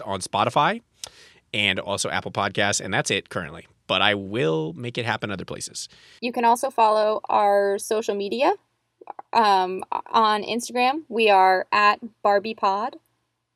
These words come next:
Speaker 2: Um,
Speaker 1: Yep, we're gonna be starting a Twitter here very soon, at Barbie Pod as well. Uh, that'll be a good place to find new drops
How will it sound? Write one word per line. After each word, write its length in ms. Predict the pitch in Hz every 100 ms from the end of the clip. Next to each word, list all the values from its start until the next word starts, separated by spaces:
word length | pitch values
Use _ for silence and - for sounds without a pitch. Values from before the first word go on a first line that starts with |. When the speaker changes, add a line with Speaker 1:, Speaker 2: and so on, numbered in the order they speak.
| -
Speaker 2:
Um, 760 | 196 190 190 190 190 196 208 - _
Speaker 1:
Yep, 180 | 139 - 143
we're 80 |
gonna 100 | 120 117
be 60 |
starting 280 | - 127 113
a 100 | 117 95
Twitter 260 | 135 123
here 160 | 110 110
very 180 | 113 104
soon, 200 | 117 98
at 220 | 101 92
Barbie 200 | 110 101
Pod 260 | - 95 92
as 320 | 90 90 -
well. 600 | 110 127 120 120 113 -
Uh, 280 | 110 98 98
that'll 200 | 98 92
be 120 | 98
a 40 | 90
good 160 | 92
place 240 | - 95 -
to 80 | 120
find 400 | 104 101 98 101
new 140 | 104
drops 640 | 104 104 101 - - -